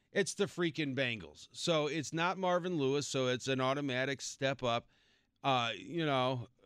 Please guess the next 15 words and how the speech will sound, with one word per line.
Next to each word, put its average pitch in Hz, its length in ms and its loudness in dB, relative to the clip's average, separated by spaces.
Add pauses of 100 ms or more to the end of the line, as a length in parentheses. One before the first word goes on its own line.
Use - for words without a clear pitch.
(100)
um, 127 160 -4
hopefully 165 540 0
this 175 200 0
guy, 196 440 0
if 170 200 -4
you're 196 280 4
a 165 160 0
Bengal 202 340 0
fan, 208 300 -2
can 214 140 -4
win 214 180 0
you 208 100 2
a 190 60 2
playoff 156 500 0
game, 127 320 -2